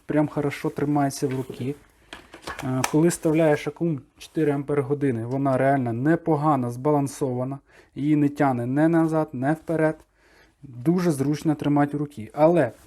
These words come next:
є питання у мене от до цього відвода пилі. Бачите, дуже маленька, маленький отвір тут. Мало того, що маленький отвір, коли пилка працює, ось, бачите, цей отвір тут, то ось кожух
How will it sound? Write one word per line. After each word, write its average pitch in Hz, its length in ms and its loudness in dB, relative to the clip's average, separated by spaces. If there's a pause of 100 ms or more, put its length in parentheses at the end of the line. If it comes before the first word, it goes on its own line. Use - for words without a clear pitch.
(540)
є 151 200 2
питання 202 560 2
у 143 60 4
мене 127 320 0 (880)
от 170 200 -8 (120)
до 160 160 -2
цього 170 500 0 (560)
відвода 156 460 4
пилі. 139 380 2 (140)
Бачите, 160 480 2
дуже 175 440 -8
маленька, 156 720 -2 (280)
маленький 156 460 -2
отвір 120 340 -2
тут. - 180 -18 (720)
Мало 160 360 4
того, 208 160 4
що - 160 -2
маленький 147 440 2
отвір, 131 380 -4
коли 151 180 2
пилка 165 380 0
працює, 151 600 -2 (140)
ось, - 160 -14
бачите, 135 440 -8
цей 131 220 -12
отвір 123 300 -10
тут, 120 240 -10 (640)
то 135 100 -4
ось 135 200 -2 (140)
кожух 202 440 0